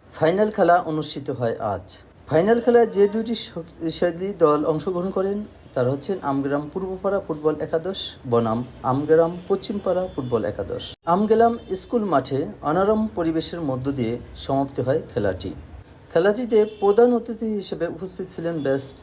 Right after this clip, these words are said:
ব্যারিস্টার শহীদুল ইসলাম খান, সাবেক সভাপতি ছাত্রদল ঢাকা বিশ্ববিদ্যালয়। বিশেষ অতিথি হিসেবে উপস্থিত ছিলেন জনাব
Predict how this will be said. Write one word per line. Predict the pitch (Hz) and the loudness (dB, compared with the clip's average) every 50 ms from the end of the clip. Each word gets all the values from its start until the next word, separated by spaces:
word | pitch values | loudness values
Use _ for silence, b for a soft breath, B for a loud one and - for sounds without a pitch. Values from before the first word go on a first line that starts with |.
| 147 135 | -4 0
ব্যারিস্টার | 123 135 139 147 143 - - 165 156 | 2 2 2 2 0 0 2 2 2
শহীদুল | 160 - - 139 139 139 151 156 143 143 135 | 2 0 -2 -2 -2 -2 -2 -6 -6 -6 -8
ইসলাম | 123 - - 135 127 131 123 | -10 -6 -4 -4 -4 -4 -6
খান, | 123 - 120 131 165 208 - - B B B B B | -2 0 0 0 0 -4 -10 -14 B B B B B
সাবেক | - - - 151 156 208 226 - - - - - | -6 0 0 2 4 2 0 0 -2 -14 -16 -14
সভাপতি | - - - - 143 151 156 156 170 156 - 127 127 143 160 - - - | -12 -8 -2 2 4 4 4 4 2 -2 -2 -2 -6 -6 -6 -10 -10 -4
ছাত্রদল | - 127 123 - - 131 127 123 123 123 120 | -2 -2 -2 -2 -4 0 4 6 6 6 4
ঢাকা | 120 110 104 - 123 120 - - - - - - | -2 -4 -4 -2 -2 -4 -4 -6 -12 -14 -12 -8
বিশ্ববিদ্যালয়। | 120 117 - - 107 98 95 92 - - - - _ _ - - 135 135 | -6 -6 -6 -6 -8 -10 -8 -6 -6 -6 -6 -6 _ _ -16 -10 -4 0
বিশেষ | 180 214 220 - - 254 247 - - | 2 2 2 6 6 4 4 4 0
অতিথি | - 180 165 226 208 - - 208 | -4 -4 -2 -4 -6 -4 -4 -4
হিসেবে | 202 - - 226 196 208 220 226 226 - - - | -2 0 0 0 2 2 -2 -2 -4 -10 -12 -12
উপস্থিত | 156 151 160 156 - 170 160 | -8 -8 -8 -6 -6 -6 -4
ছিলেন | - 175 175 180 180 180 | -4 -4 -4 -4 -4 -2
জনাব | 156 147 127 123 123 127 | 2 2 4 4 4 2